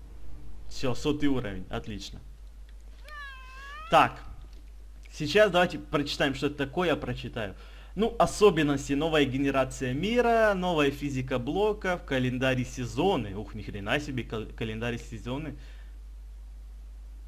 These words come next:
Костры. Ух, это офигенно.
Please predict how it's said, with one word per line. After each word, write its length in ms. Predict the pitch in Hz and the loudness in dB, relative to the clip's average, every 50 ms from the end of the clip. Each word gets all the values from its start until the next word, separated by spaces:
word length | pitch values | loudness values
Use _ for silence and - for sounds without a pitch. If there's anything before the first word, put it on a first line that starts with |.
| - - - - - | -14 -14 -14 -10 -4
Костры. 800 | - 151 135 - - - - 160 147 180 214 233 180 110 95 - | -2 -2 -2 -2 -2 -4 -2 2 6 6 8 8 6 4 2 0
Ух, 340 | - 175 214 196 143 123 - - - - - - - - | 2 4 4 6 6 4 2 -2 -8 -12 -14 -12 -10 -6
это 360 | 110 117 117 139 156 165 175 | -6 -4 0 2 4 4 4
офигенно. 680 | 185 - 226 214 165 143 131 139 160 196 165 110 - | 2 2 -2 -2 2 2 2 2 0 -4 -6 -6 -8